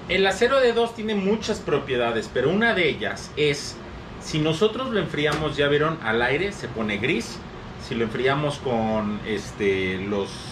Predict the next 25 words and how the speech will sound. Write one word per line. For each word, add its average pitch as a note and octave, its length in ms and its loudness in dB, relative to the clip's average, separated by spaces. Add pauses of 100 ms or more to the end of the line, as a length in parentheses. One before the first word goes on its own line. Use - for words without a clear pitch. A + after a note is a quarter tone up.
(120)
papel A#2+ 300 0
acero, E3 380 2 (420)
se - 120 -6
pone C3 240 0
medio A2 260 0
tornasol. A#2 640 0 (100)
Pero E3 240 0
¿qué B3 80 -6
pasaría A#3 500 -2
si A3+ 140 -6
lo G#3+ 80 -2
enfriamos G#3 460 -2 (200)
al D#3+ 180 0
aceite? G#3+ 420 -2 (720)
No E3 80 2
está B3 240 0
del A#3 160 2
todo G3+ 300 2
mal, D3+ 260 0 (460)
está F3 1300 2 (1300)
dentro C3+ 360 2
de C3 100 2
su B2+ 180 -4
ficha E3 420 -2
técnica, D#3 520 -2